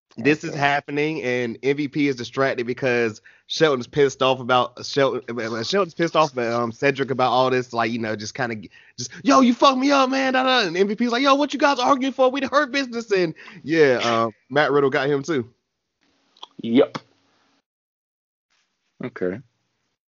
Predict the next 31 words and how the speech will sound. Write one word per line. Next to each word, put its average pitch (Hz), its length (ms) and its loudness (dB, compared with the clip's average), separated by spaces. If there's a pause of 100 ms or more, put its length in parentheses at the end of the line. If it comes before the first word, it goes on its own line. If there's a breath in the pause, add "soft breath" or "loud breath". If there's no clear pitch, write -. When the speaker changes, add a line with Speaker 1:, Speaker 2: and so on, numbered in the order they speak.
(200)
Speaker 1:
So 147 280 2
the 127 120 0
best 175 320 -2
of 123 120 -2
the 131 80 -4
three, 117 300 -6
we 127 180 -6
got, 131 380 0
um, 110 440 -6
Riddle 139 340 4
versus 135 400 -2
Cedric 131 260 -2
Alexander 143 460 -2
for 101 120 -8
a 92 40 -4
little 90 180 -4
bit. 85 220 -10 (1700)
Speaker 2:
Huh. 139 200 2 (4000)
And 117 140 4
this 160 180 8
is 104 120 -2
the 101 120 2
gauntlet, 135 480 6
like, 113 220 6
against 117 220 -4
all 131 240 6
four, 151 300 -2
or - 20 -6
just 104 240 -12
them 117 260 -10
three? 95 200 -16